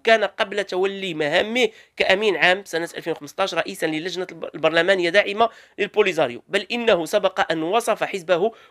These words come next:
والجبهة الانفصالية بأنهما شقيقان، مشددًا على أنه سيظل، سيظل دائمًا يدعم حق الشعب الصحراوي في تقرير المصير، وسيبقى داعمًا قويًا وسندا للنضال، نضال الشعب الصحراوي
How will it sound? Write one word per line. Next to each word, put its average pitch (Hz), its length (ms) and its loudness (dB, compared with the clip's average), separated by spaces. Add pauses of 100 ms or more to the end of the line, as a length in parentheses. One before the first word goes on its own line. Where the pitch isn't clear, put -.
والجبهة 185 360 2
الانفصالية 190 580 -2
بأنهما 175 540 -2
شقيقان، 170 580 0 (380)
مشددًا 185 480 -4
على 160 160 -2
أنه 170 320 -2
سيظل، 156 560 -2
سيظل 160 460 2
دائمًا 175 340 0
يدعم 165 340 -2
حق - 200 -6
الشعب - 220 -4
الصحراوي 170 440 2
في - 80 -20
تقرير 160 320 -6
المصير، 147 380 -2
وسيبقى 156 500 -4
داعمًا 202 360 4
قويًا 226 500 2 (280)
وسندا 202 400 -4
للنضال، 180 680 2 (320)
نضال 135 300 -2
الشعب 165 260 -6
الصحراوي 135 540 -6